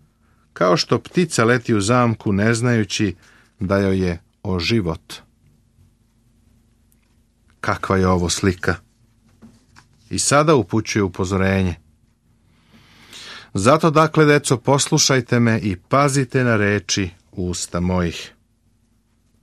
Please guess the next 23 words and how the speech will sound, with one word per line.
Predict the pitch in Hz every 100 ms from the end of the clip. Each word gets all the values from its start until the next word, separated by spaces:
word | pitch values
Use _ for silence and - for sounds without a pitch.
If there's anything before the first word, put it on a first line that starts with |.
| _ _ _ _ -
Nemoj | 117 147 190 180 135
da | 117
zastranjuje | 110 110 - 127 135 123
srce | 101 131 127 -
tvoje | 95 - 120 113
na | 101
puteve | - 120 117 120 107
njene, | 104 117 110 98 92 - - -
nemoj | 135 190 208
lutati | 170 175 185 190 160
po | 131 123
stazama | - 139 135 123 113
njenim, | 107 117 107 92 85 - - -
jer | 113
je | 113
mnoge | 110 113 147 175 147 127 101
ranila | - 110 131 139 123 113
i | 104
oborila | 101 98 120 139 131 110 - _ _ _ -
i | 127
mnogo | 131 180 170
je | 147 127
onih | 127 127 110 90 -